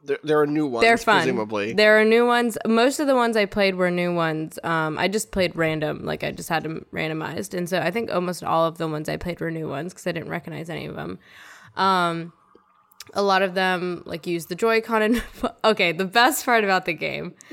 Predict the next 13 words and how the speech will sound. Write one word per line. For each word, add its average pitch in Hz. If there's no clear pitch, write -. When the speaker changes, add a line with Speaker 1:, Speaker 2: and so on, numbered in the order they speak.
Speaker 2:
is 180
after 214
you 247
win, 202
around, 185
you 202
take 208
your 240
Joy-Con 208
and 196
you 175
go, 165
"Yeah!" 330